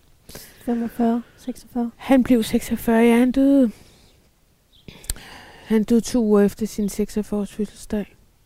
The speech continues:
Speaker 2: Jeg er jo selv lige blevet seksogfyrre. Det var sgu også nogle tunge dage. At sådan blive ældre end ham. Fordi han altid var meget storebror.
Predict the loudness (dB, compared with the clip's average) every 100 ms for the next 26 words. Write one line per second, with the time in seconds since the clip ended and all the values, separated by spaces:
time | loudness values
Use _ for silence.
0 | _ 0 2 4 2 4 2 4 2 2
1 | -2 0 -2 2 4 4 2 -6 -20 _
2 | _ 0 2 0 -2 0 0 -4 -16 _
3 | _ _ _ _ _ _ _ _ _ -4
4 | 0 0 -2 0 0 0 2 4 4 4
5 | 0 -8 _ _ _ _ _ _ _ _
6 | _ _ _ _ _ 0 2 2 -2 -20
7 | _ _ _ -4 -2 0 -2 -4 _ _
8 | _ _ -20 -2 -2 0 4 4 4 0
9 | -2 -2 -4 -2 -2 -4 _ _ _ _
10 | _ _ _ _ _ _ -4 0 2 4
11 | 4 4 2 0 0 2 2 0 -2 0
12 | 2 2 0 -4 -2 0 0 -2 0 0
13 | 0